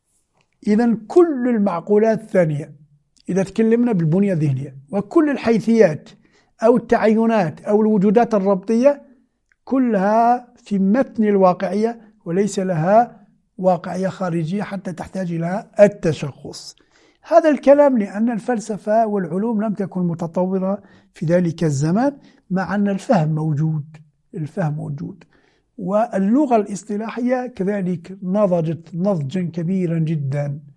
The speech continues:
نعم، نضجا كبيرا. نعم، قال:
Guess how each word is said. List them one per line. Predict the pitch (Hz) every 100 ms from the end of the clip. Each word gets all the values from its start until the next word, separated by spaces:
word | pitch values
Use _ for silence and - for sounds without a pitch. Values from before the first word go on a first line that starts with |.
| _ _ _ _ _ _ _ _ _ 175
نعم، | 156 131 143 156 170 202 _
نضجا | 170 156 165 131 156
كبيرا. | 147 160 151 143 143 156 - _ _ _ _ _ _ _ _ _ _ _ _ _ _ _ _
نعم، | 160 139 180
قال: | - - 202 220 302 330